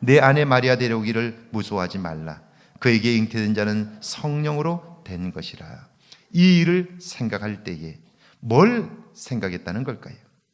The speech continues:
배신감에 화가 나지만, 사람들의 따가운 시선이 두렵기도 하지만,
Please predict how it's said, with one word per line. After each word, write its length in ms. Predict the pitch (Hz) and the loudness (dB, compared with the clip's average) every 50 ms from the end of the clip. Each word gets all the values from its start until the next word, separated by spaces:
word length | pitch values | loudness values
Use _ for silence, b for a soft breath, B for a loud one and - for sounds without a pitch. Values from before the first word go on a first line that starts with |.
| _ _ _ _ _ _ _ _ _ _ _ _ _ b b b b b b b - | _ _ _ _ _ _ _ _ _ _ _ _ _ b b b b b b b -2
배신감에 920 | - 131 127 - - 131 131 127 127 127 131 127 127 123 - - - - | 0 0 0 2 0 0 2 2 2 2 2 0 -2 -4 -8 -14 -20 -16
화가 400 | - - - 135 127 - 123 123 | -14 -8 -2 -2 0 0 0 -2
나지만, 500 | 107 90 90 - 117 107 90 - - - _ _ _ _ _ _ b b b b b b b b | -2 -4 -6 -8 -8 -8 -10 -12 -16 -20 _ _ _ _ _ _ b b b b b b b b
사람들의 680 | b - - 117 135 151 151 160 165 156 156 165 165 165 | b -8 -4 0 4 6 6 6 6 6 4 4 4 6
따가운 360 | 165 165 160 156 165 170 165 170 | 6 6 8 8 6 6 4 2
시선이 520 | - - 175 170 165 160 160 165 165 165 | 0 -2 0 0 0 0 2 0 -2 -2
두렵기도 460 | - 185 202 202 208 208 226 196 214 | 0 4 4 4 4 4 2 4 4
하지만, 480 | 185 202 196 202 202 156 107 101 - | 4 4 2 0 -2 -2 -2 -4 -8